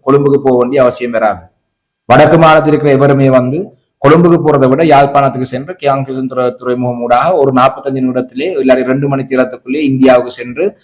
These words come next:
தங்களுடைய பொருட்களை கொள்வனவு செய்து மீண்டும் வீட்டை வரக்கூடிய ஒரு சூழல் உருவாகும். உங்களுக்கு தெரியும், பஸ்ல ஏறி கொழும்புக்கு எட்டு மணி நேரம் போறது, போயிட்டு திருப்பி எட்டு மணி நேரம் வாரதை விட,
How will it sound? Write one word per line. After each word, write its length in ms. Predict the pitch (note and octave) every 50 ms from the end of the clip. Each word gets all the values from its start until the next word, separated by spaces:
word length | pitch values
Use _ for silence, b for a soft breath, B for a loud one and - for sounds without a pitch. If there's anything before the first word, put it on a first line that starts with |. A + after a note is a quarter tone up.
| b b b b _
தங்களுடைய 440 | - C3+ C#3 D3 D3 D3 C#3+ D3 C#3
பொருட்களை 420 | C#3 C3 C3 C3 - C3+ C3+ C3+
கொள்வனவு 340 | C3 B2+ B2+ B2+ B2+ B2 B2
செய்து 260 | A#2+ - A#2+ C#3 E3+
மீண்டும் 340 | D#3+ C#3 C#3 C#3 C#3 C#3 C3+
வீட்டை 240 | C3 C3 B2+ - C3
வரக்கூடிய 360 | B2+ B2 A#2+ - B2 A#2+ A#2
ஒரு 100 | A2+ A#2
சூழல் 220 | A#2+ A#2+ B2+ C#3
உருவாகும். 520 | C#3 B2+ B2+ B2+ A#2 G#2 F2+ F2+ F2 _ _ _ _ _ _ _ _ _ _ _
உங்களுக்கு 240 | A2 A2+ A2+ A#2+
தெரியும், 220 | B2 C3 C3+ C#3 C3+
பஸ்ல 380 | A#2+ B2 - - C3+ C#3 C3+
ஏறி 140 | C3 C3 C3+
கொழும்புக்கு 1200 | C3 C3 B2+ C3 B2+ C3 B2+ A#2+ C3 C3+ C3+ C3+ C3 C3 C3 C3 C3 C3 C3 C3 B2+ B2+ B2+ B2+
எட்டு 220 | B2 B2 - - C3+
மணி 140 | C3 C3
நேரம் 300 | B2+ C3 C3+ C3 C3 C3 B2+
போறது, 220 | C3 B2+ B2+ B2+
போயிட்டு 400 | B2+ - - B2+ C3 B2+ - -
திருப்பி 260 | - C3+ C3 B2+ C3
எட்டு 160 | C3 C3+ - B2+
மணி 140 | C3 B2+
நேரம் 200 | B2+ C3 C3 B2+
வாரதை 280 | B2+ A#2+ A#2+ A#2+ A#2+ A#2+
விட, 300 | B2+ C3+ E3 G#3 - b